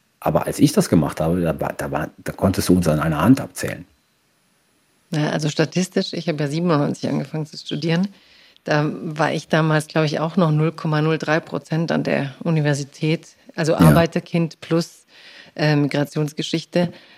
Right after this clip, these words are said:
Speaker 2: Ich glaub, das ge-, <laughs> also es hat schon noch ewig gedauert. Und interessant ist auch, was du sagst, dass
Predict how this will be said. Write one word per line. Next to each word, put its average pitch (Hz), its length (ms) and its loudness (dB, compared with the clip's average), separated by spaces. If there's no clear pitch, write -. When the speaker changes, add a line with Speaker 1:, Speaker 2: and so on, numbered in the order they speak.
Speaker 2:
Ich - 200 -6
glaub, 151 220 -2
das - 280 -10
ge-, 180 260 -4
<laughs> - 180 -8
also 180 140 0
es 180 120 0
hat 190 180 2
schon 202 140 2
noch 202 120 2
ewig 190 340 0
gedauert. 180 340 4
Und 165 120 0
interessant 170 420 -2
ist 170 120 0
auch, 156 100 0
was 151 140 -4
du 165 80 0
sagst, 160 320 0
dass 151 180 0